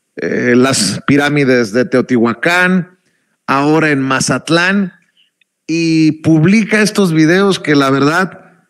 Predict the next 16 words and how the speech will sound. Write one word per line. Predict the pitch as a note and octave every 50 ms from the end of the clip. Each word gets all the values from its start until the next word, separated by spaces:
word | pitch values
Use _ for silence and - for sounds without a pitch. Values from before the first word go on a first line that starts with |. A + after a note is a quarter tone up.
| _ _ _ _ _ _ _ _ _ _ _ _ _ _ _ _ _ - _
dejan | - - F#3 F#3 G#3 G3 F3+
a | D#3+
más | D#3+ F3 F#3+ G3 E3
de | E3+ F3+
uno | F3 G3 G3+ F#3+ E3+
rascándose | - D3 C3 - - - D#3+ E3 D#3+ D3+ - C#3+
la | B2 A#2 G#2+
cabeza. | - - - - - - - - - - - - _ _ _ _ _ _ _ _ _ _ _ _ _ -
Anduvo | - C#3 D3 D3+ D3+ F3+ G3+ G#3 F#3+ F#3+ F#3+ F3+ E3+ D#3+ D3+ C#3+ C#3+ C#3 C3+ C3 B2+ B2 A#2 A2+ A#2+ D3+ -
allá | - C#3+ D3 D3+ C#3 E3 F3 F#3 F#3
en | F#3 F#3
una | F#3 F#3 F3+ E3+ D#3+ D3 C3+ B2 A#2 A2 G#2+ - _ _ _ _ _ -
panguita, | - D3 C#3+ D3 D3+ D3+ G#3 A3+ F#3+ G3 F3+
en | E3
una | E3+ F#3 F3+
lanchita, | E3+ D#3 D3 D3 C#3 - G#3+ A3+ F#3 G#3+ G#3+ G3 F3+ D#3+ B2+ - - - - _ _